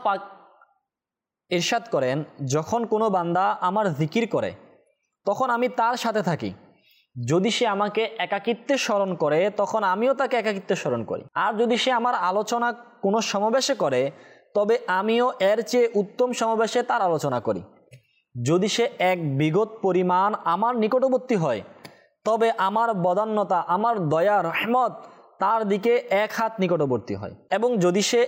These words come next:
এক হাত আমার নিকটবর্তী হয়, তবে আমার রহমত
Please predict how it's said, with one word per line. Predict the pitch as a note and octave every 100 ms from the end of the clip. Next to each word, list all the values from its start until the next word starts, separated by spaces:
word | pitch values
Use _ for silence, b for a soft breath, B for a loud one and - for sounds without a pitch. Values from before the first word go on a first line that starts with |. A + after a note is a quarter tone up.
| -
এক | G#3 A#3
হাত | - G3 A#3+ -
আমার | G#3+ A#3+ A#3
নিকটবর্তী | G3+ G3+ B3+ C4 C4 A#3+
হয়, | D#3+ A#2+ G2 - b b b b - - D#3
তবে | F#3+ A3
আমার | - F#3 G#3+ G3 D3
রহমত | D#3+ - F3+ F#3+ A3+